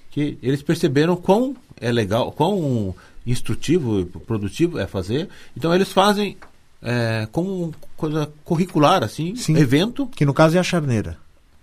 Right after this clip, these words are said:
Speaker 2: Ainda não
Speaker 1: É.
Speaker 2: tinha esse nome.
Speaker 1: É, te-, teve época que a, a coordenação abraçou e fazia meio estudante obrigatório fazer. E teve umas épocas que os estudantes mesmo fizeram. Então,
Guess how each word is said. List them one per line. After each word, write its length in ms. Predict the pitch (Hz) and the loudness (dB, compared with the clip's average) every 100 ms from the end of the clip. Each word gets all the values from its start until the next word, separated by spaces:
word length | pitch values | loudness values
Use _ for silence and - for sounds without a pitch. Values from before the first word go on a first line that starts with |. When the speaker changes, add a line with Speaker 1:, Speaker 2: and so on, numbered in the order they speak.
| - - - | -20 -20 -8
Speaker 2:
Ainda 220 | 107 123 | 0 4
não 80 | 139 | 4
Speaker 1:
É. 40 | 143 | 6
Speaker 2:
tinha 180 | 180 | 8
esse 160 | - 143 | 8 6
nome. 340 | 117 98 90 - - - | 4 2 -2 -6 -12 0
Speaker 1:
É, 160 | 185 | 2
te-, 240 | 175 190 120 | 2 0 0
teve 300 | 214 226 190 - | 0 2 0 4
época 340 | 196 - 151 | 2 2 -6
que 140 | - 139 | 0 0
a, 160 | 92 - | 0 -4
a 80 | - | -2
coordenação 520 | 143 127 120 107 135 | 2 4 2 0 0
abraçou 600 | 101 101 - 139 170 - - - - | 0 -2 -2 0 0 -2 -16 -20 -16
e 80 | 110 | -14
fazia 560 | - - - 113 92 131 | -12 -14 -6 -4 -2 0
meio 300 | 113 139 104 | 2 2 0
estudante 400 | - - 107 107 | -4 -4 -4 -2
obrigatório 600 | 92 113 120 - 147 240 | 0 2 0 2 0 0
fazer. 360 | 107 80 104 240 - - - - - - - | -2 -4 -6 -8 -16 -20 -20 -20 -18 -14 -4
E 60 | |
teve 260 | - 156 175 | 2 4 4
umas 260 | 185 175 139 | 2 2 2
épocas 260 | 143 170 | 2 0
que 100 | 160 | -2
os 60 | 170 | -4
estudantes 340 | - 139 151 | -2 -2 -2
mesmo 240 | 160 156 151 - - - - | 0 0 -2 -6 -10 -12 -6
fizeram. 380 | 170 135 101 80 82 | 0 2 2 0 -8
Então, 260 | 107 127 | -8 -8